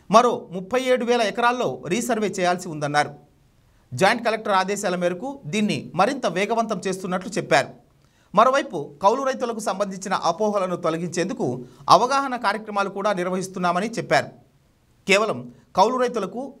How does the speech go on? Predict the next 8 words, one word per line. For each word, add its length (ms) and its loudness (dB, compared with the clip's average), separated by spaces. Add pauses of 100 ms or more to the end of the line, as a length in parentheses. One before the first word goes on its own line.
ఇన్‌పుట్ 280 0
సబ్సిడీ, 580 -4 (100)
రుణాలు 480 2 (120)
వంటివి 300 -2
మాత్రమే 380 -2
ఉంటాయని 420 0
చెప్పారు. 380 0 (680)
దీనివల్ల 520 2